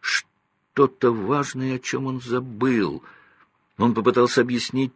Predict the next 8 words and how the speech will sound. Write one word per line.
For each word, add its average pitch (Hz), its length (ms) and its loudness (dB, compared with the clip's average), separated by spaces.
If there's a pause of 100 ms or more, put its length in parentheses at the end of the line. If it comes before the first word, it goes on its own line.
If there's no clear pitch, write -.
то, 127 200 6
что 117 200 0
он 120 120 0
чувствует, 139 680 0
но 127 140 0
Гермиона 120 680 2
его 135 300 6
перебила. 143 680 4